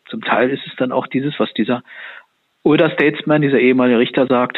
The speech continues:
Saufbett oder Golf Connection. Und ich glaub, das hilft mir dann auch nicht weiter, wenn ich wirkliche, äh, Nöte hab. Wie gesagt, ich bin zu dir gekommen, wo ich auch dieses Gespür hatte, dass wir vielleicht in meinem Unternehmen, ähm,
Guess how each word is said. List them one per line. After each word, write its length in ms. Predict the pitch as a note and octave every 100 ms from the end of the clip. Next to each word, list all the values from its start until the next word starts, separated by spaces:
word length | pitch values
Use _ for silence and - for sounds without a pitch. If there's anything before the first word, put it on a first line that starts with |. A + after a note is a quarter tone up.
| -
Saufbett 540 | A2+ A#2+ - G#2+ - -
oder 380 | A2+ A2 G#2 - -
Golf 200 | A2 -
Connection. 460 | - G#2 - - G#2+
Und 40 |
ich 120 | G#2
glaub, 200 | C3+ B2 _ _ - C3 C3 - - - - - - -
das 120 | A#2+ -
hilft 280 | D3+ D3+ -
mir 200 | D3+ D3+
dann 260 | C#3+ C#3 B2+ -
auch 260 | B2+ -
nicht 200 | D3+ -
weiter, 180 | A#2+ C#3
wenn 100 | C3+
ich 120 | B2 B2
wirkliche, 540 | A#2+ C3 - C3+ C3+ _
äh, 60 | B2+ A#2+ B2 A#2+ - - - _ C3+
Nöte 220 | C#3+ -
hab. 160 | G#2+ -
Wie 60 | C3+
gesagt, 240 | E3 -
ich 60 | -
bin 120 | A#2
zu 100 | A#2
dir 140 | C3 C3
gekommen, 340 | B2+ B2 D3 - - - -
wo 200 | A#2 C3+
ich 160 | B2+ -
auch 180 | C3+ C#3
dieses 260 | A2+ A#2 - - - _ _ _ -
Gespür 420 | C3+ - C3 B2
hatte, 180 | B2 C#3
dass 160 | A#2 A#2 -
wir 340 | A#2 B2 B2+ B2
vielleicht 360 | A#2 G#2 B2 -
in 60 | A2+
meinem 240 | G#2+ A#2
Unternehmen, 600 | A#2+ A2+ A2 A2 B2 B2+ - - - - -
ähm, 600 | B2 A#2 B2 C3 C3